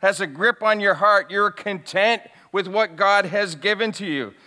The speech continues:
You're seeking first his righteousness. That's your priority, knowing that he will add to you whatever you need.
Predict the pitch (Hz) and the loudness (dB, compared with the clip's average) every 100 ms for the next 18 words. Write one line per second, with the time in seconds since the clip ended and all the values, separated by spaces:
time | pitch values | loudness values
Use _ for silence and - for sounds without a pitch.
0 | _ - 180 180 - 240 226 208 190 - | _ -8 -4 -4 -2 -4 -2 -6 -6 -4
1 | 214 208 185 - 180 247 196 190 175 175 | 0 0 -2 -4 -2 -2 0 2 2 0
2 | 175 147 143 - _ _ _ - 185 226 | -8 -6 -8 -8 _ _ _ 2 2 2
3 | - 208 196 185 165 156 143 131 120 131 | -2 -2 -2 0 2 4 2 2 -2 0
4 | 175 185 175 170 196 185 175 165 180 190 | 2 2 0 -2 -2 -2 -2 2 4 4
5 | 196 180 - 208 180 180 185 170 180 175 | 4 0 -10 -8 -2 0 0 0 -2 0
6 | 170 175 185 175 175 180 175 180 175 143 | 0 0 0 -2 -4 -4 -4 -2 -2 -4
7 | - | -8